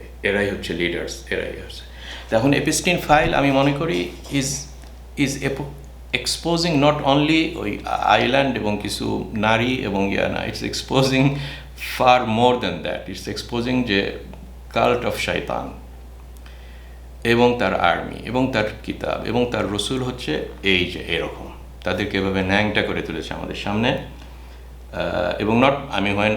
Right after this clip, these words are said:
I say Western civilization, it means a greater Western civilization, meaning এমারাতসের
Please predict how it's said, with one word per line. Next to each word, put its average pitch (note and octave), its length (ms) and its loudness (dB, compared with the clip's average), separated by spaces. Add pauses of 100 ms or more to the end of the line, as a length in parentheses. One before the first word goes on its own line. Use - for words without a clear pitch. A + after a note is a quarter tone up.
(140)
I - 20 0 (100)
say A2 120 -2 (220)
Western A2 360 2
civilization, G2+ 540 0 (100)
it F#2 80 -4 (100)
means G#2+ 160 -2 (100)
a - 20 -8 (160)
greater G#2 320 4 (120)
Western E2+ 340 -2
civilization, D#2 600 -6 (120)
meaning F2+ 220 0 (440)
এমারাতসের F#2+ 500 2